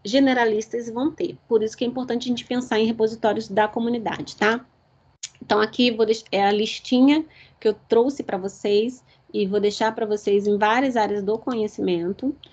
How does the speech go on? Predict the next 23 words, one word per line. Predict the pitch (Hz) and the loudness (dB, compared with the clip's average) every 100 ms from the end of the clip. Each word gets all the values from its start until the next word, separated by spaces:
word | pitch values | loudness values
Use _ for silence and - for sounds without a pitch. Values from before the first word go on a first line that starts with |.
| - - | -6 2
E | 262 | 4
tem | 254 226 | 4 4
os, | 247 247 | 2 0
claros, | - 214 208 226 220 | 0 2 2 0 -2
né, | 208 208 214 | -2 -2 -2
os | 202 202 202 | -4 -2 -4
repositórios | 208 196 196 196 - 190 185 196 208 - | -4 -4 -4 -6 -4 0 2 0 -4 -4
generalistas | 196 202 202 202 190 190 208 - | 2 4 4 4 2 0 -8 -6
também | 214 208 190 185 185 | -2 2 2 2 0
aqui. | 247 247 - - - _ _ _ | -6 -6 -16 -16 -20 _ _ _
E | 262 | 4
eu | 294 | 4
fecho | 302 - 220 226 233 311 359 _ _ _ - | 4 4 4 4 2 -6 -6 _ _ _ 0
com | 262 262 - | 2 2 -2
a | 220 - - | -4 -4 -2
oportunidades | 285 302 277 262 233 214 214 220 220 220 | -2 0 -6 -4 -4 2 2 2 -2 -6
e | |
desafios | 208 214 220 - 214 - | -8 -6 -6 -6 -10 -10
que | |
eu | 226 | -8
quero | 226 202 | -6 -4
destacar. | 202 214 240 269 285 - - _ _ _ _ | 0 -2 -2 -6 -6 -10 -12 _ _ _ _
Então, | - 254 262 | -2 0 0